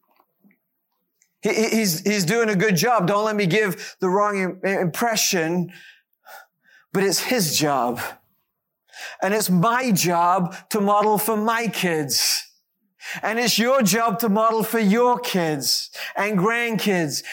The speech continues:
and great-grandkids and on and on and on into generations that we won't see. It is our responsibility. Repeat them to your children. Talk about them when you sit in your house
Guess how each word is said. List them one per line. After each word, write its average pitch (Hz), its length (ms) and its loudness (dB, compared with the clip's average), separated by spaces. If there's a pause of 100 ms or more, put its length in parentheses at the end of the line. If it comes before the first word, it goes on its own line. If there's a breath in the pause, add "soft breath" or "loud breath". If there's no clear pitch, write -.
(120)
and 208 220 0
great-grandkids 180 1080 0 (160 loud breath)
and 202 180 0
on 240 460 0
and 202 140 0
on 226 400 2
and 208 240 0
on 220 340 2
into 202 240 2
generations 214 840 0
that 202 120 0
we 202 140 0
won't 208 280 2
see. 214 260 -2 (180 loud breath)
It 233 140 0
is 214 320 0
our 240 400 0
responsibility. 208 1300 0 (280 loud breath)
Repeat 247 460 0
them 247 220 2
to 233 120 0
your 233 240 0
children. 226 500 0 (300 loud breath)
Talk 302 400 2
about 196 400 2
them 196 160 0
when 226 160 0
you 226 100 2
sit 262 500 0
in 233 220 2
your 233 260 2
house - 1160 -2